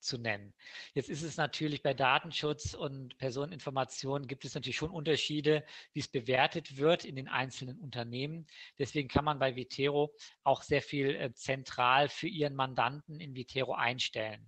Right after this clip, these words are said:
wie Sie es haben wollen. Zum Beispiel, wer darf den Textchat rauskopieren? Niemand oder vielleicht der Trainer? Aus Betriebsgründen braucht er das zur Evaluation oder dürfen es vielleicht alle? Ähm, das können,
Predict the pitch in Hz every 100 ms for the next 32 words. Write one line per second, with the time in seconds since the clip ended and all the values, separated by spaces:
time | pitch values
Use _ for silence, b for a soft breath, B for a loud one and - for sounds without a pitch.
0 | - 113 110 - 110 107 104 104 98 104
1 | _ B B - 131 120 110 - 113 123
2 | 131 135 127 135 120 127 - - 131 123
3 | - 139 - 127 - 120 131 - 120 -
4 | 107 101 107 143 180 175 170 180 - 131
5 | 117 113 - - - 165 175 180 180 b
6 | b b 123 - - 165 156 - 160 147
7 | 120 147 165 156 151 - - 147 131 123
8 | 120 - 143 143 160 160 B B - 147
9 | 123 123 120 - - - - - 151 170
10 | 170 B B B B - 135 127 120 147
11 | 131 - 139 135 127